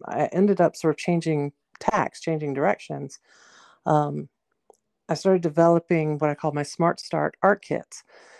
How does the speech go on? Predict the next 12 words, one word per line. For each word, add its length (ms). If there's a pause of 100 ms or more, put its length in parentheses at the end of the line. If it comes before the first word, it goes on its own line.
(120)
It's 180
an 140
all-in-one 920 (640)
sort 160
of 60
art 200
studio 420
in 100
a 40
box 540
that 120
has, 500